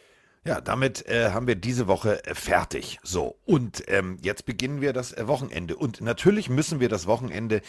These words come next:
mit, ähm, dem Elefanten im Raum, mit dem allerersten Spiel des Spieltages, also wo du in Seattle gefühlt vorm Frühstückskaffee schon Football gucken kannst. Und, äh, in Seattle sitzt er nicht. Er sitzt wie immer in, äh,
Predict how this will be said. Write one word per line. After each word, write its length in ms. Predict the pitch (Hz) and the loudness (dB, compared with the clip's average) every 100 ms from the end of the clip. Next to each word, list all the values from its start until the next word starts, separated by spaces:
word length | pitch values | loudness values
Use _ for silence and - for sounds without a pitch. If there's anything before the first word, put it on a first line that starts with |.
| - - - - | -12 -20 -20 -8
mit, 440 | 98 110 - - - | -4 -4 -4 -8 0
ähm, 440 | 95 90 87 73 - _ _ _ _ _ - - | 2 2 0 -6 -12 _ _ _ _ _ -20 0
dem 120 | 95 | 2
Elefanten 380 | 98 95 80 80 | 4 2 0 -6
im 100 | 71 | -10
Raum, 220 | - - - | -12 -12 0
mit 100 | 117 | 2
dem 140 | 139 | 2
allerersten 680 | - 120 143 98 117 - - | 2 4 4 4 0 0 -4
Spiel 240 | - 92 | -2 0
des 140 | 82 80 | 0 -2
Spieltages, 640 | - 87 76 60 58 101 | -2 -4 -4 -6 -6 -8
also 320 | - 87 92 | -4 -2 0
wo 120 | 90 135 | 2 4
du 140 | 147 | 4
in 160 | 104 107 | 2 -2
Seattle 540 | - 113 127 156 147 | 0 4 4 4 2
gefühlt 640 | 117 - - 123 123 - - | 0 -2 0 2 2 0 -12
vorm 420 | - - 131 147 143 | -12 -4 2 2 2
Frühstückskaffee 960 | - 120 - 117 - - 98 104 92 | -4 -6 -4 -4 -4 -2 -2 0 -2
schon 320 | - 90 92 - | 0 0 -2 -4
Football 400 | - 110 - 67 | -4 0 2 2
gucken 240 | 65 - | -2 -8
kannst. 340 | - 80 127 - | -6 -4 -6 -4
Und, 260 | 107 104 | -4 0
äh, 180 | 98 87 - - - - | 4 2 0 -14 -10 -4
in 140 | 123 | -2
Seattle 340 | - 139 165 | 2 4 6
sitzt 260 | 190 139 - | 4 2 0
er 60 | 143 | 2
nicht. 320 | 101 80 - | 2 0 -2
Er 60 | 92 | 0
sitzt 320 | 120 135 - | 0 0 -2
wie 100 | 104 | 0
immer 320 | 143 160 160 | 4 6 6
in, 280 | - 120 117 | 4 0 0
äh, 400 | - 101 101 92 | -2 2 4 4